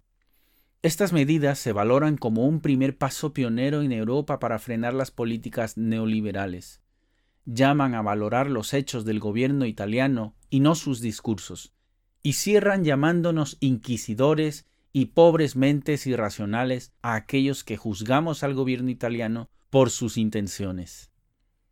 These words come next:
El problema es que, sigue explicando ella, además del decreto Dignidad, hay rebajas fiscales para las empresas, cierre ilegal de puertos, expulsión de inmigrantes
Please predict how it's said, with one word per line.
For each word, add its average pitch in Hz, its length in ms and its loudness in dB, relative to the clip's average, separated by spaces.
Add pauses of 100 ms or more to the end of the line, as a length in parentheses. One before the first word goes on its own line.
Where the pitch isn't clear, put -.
(180)
El 143 140 2
problema 151 540 2
es 147 200 -2
que, 101 300 -4
sigue 120 320 0
explicando 127 640 -2
ella, 127 280 -4 (360)
además 131 500 2
del 117 200 -2
decreto 139 500 -2
Dignidad, 131 580 -2 (460)
hay 165 180 0
rebajas 143 560 0
fiscales 131 600 -2
para 110 220 -2
las 101 220 -4
empresas, 104 720 -6 (260)
cierre 160 440 4
ilegal 135 420 0
de 113 120 -2
puertos, 110 680 -4 (200)
expulsión 131 680 0
de 135 80 0
inmigrantes 120 840 -2